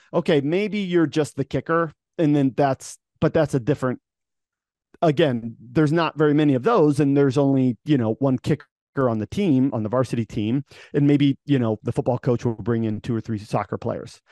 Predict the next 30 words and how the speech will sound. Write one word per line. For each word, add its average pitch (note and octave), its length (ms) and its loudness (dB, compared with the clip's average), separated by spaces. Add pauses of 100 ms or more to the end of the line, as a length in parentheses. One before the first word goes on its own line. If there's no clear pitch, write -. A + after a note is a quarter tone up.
(200)
So E3+ 160 0
beyond E3 400 2
that, A2 260 -6 (220)
how C#3 120 0
about D3 220 2
everybody C3+ 420 2
else? - 400 -6 (200)
You D#3+ 100 2
know, C3+ 140 2
so C#3 140 0
you, C3+ 140 2
then D3 180 2
you C#3 140 4
would B2 140 0
be A#2+ 120 0
playing A#2 340 -2
positions A2+ 600 -4 (260)
or D3+ 440 4
maybe C#3 440 2 (180)
s-, - 120 -20 (180)
soccer B2 460 -2
and A#2+ 100 -4
cross G#2+ 240 -6
country. - 460 -4 (420)
Well, C3 120 0
now E3+ 160 2
all G3+ 40 2
of D#3 80 0
a D3+ 60 2
sudden, C3 440 2